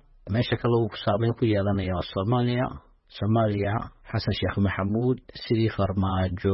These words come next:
hadduu ka geli waayo arrintan dhexdhexaad, inkastoo dhexdhexaadnimada laftigeedu ay dhibaato keenayso, xataa haddii dhexdhexaad noqdo, oo Imaaraadka maadaama uu ganacsiga Soomaaliya ku xidhan yahay, Sacuudiguna dana kale oo dhaqaale lagu qabo oo xoolihii loo iibgeynayo,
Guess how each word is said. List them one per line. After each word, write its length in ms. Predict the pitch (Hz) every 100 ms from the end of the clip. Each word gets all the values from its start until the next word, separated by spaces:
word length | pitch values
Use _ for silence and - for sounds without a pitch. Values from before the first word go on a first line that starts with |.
| 95
hadduu 480 | 90 92 - 117 104
ka 140 | -
geli 300 | 107 113 101
waayo 420 | 92 90 87 92 90
arrintan 460 | 92 107 - 92
dhexdhexaad, 480 | 92 - - - 104
inkastoo 420 | 117 113 - 110 98
dhexdhexaadnimada 800 | - 98 92 - 104 107 113 110
laftigeedu 560 | 107 - 110 92 82 - -
ay 120 | 92
dhibaato 320 | 101 101 107
keenayso, 460 | - 117 95 87 123 156 _
xataa 340 | - 120 120
haddii 220 | 104 113 104
dhexdhexaad 420 | - 101 113 104
noqdo, 280 | 85 101 139 -
oo 140 | - -
Imaaraadka 600 | 95 98 104 113 - -
maadaama 520 | 104 104 104 113 104 95
uu 340 | 98 95 92 - -
ganacsiga 480 | 113 110 - 98
Soomaaliya 520 | 92 95 104 107 98 98
ku 100 | 107
xidhan 260 | 98 107
yahay, 240 | 107 101 110 - _ -
Sacuudiguna 840 | - - 92 123 120 113 117 120 120 - _ -
dana 300 | 107 110 123
kale 260 | - 113 117
oo 120 | 107
dhaqaale 400 | 101 - 101 113
lagu 240 | 113 117
qabo 240 | 110 107 117
oo 160 | 107 98
xoolihii 400 | 98 110 113 107
loo 160 | 113
iibgeynayo, 720 | 113 104 101 107 107 101 107